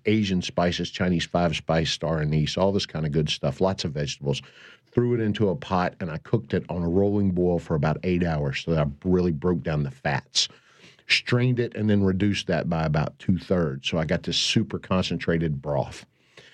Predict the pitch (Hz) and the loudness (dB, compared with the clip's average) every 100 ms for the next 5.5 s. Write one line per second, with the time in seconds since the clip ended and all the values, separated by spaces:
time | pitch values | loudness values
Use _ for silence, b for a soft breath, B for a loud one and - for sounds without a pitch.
0 | b b - 85 - 101 82 - - - | b b -4 -2 2 0 0 -10 -6 2
1 | 104 107 107 110 110 110 - _ _ 85 | 2 4 2 2 0 -2 -8 _ _ -10
2 | - 92 71 - - - 113 107 98 92 | 0 0 0 -4 -6 0 2 4 2 0
3 | - 92 - 92 - - 76 60 - - | 0 -2 -2 -10 -12 -10 -8 -8 -2 2
4 | 113 131 92 90 87 b b b 87 87 | 2 0 0 2 0 b b b 0 4
5 | 98 120 104 80 78 | 4 4 2 -2 -4